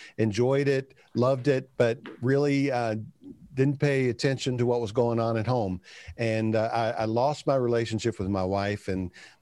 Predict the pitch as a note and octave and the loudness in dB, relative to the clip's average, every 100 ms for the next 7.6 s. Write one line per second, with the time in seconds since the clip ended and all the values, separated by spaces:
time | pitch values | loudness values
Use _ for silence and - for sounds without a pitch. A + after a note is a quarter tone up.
0 | _ _ _ _ _ _ _ _ _ C#3 | _ _ _ _ _ _ _ _ _ 0
1 | C#3 C#3+ A#2+ C3+ C#3 C3 B2+ B2 C3+ C3 | 2 2 2 2 2 0 0 0 0 0
2 | - C#3+ C3 C3 C#3+ A#2+ G#2+ A2 - A#2 | 0 2 2 2 2 2 2 0 0 -2
3 | A2+ C#3 C#3+ A2+ G#2+ - B2 B2+ C#3+ A#2+ | 0 0 2 2 0 0 0 0 0 -2
4 | - B2+ D3 A2 - C3 A2 C#3+ A#2 G2+ | -2 0 0 -2 -2 -2 0 0 2 2
5 | C3 A#2+ G#2+ G#2+ A#2+ D3+ A#2+ A2 A#2+ B2 | 0 0 -2 -2 0 0 0 0 0 0
6 | C3 B2+ B2+ A#2 B2 A#2 A2 A#2 A#2 A2 | 0 -2 -2 0 0 0 -2 -2 0 0
7 | G#2+ G2 C#3 C#3 F2+ | 0 0 -2 -2 -6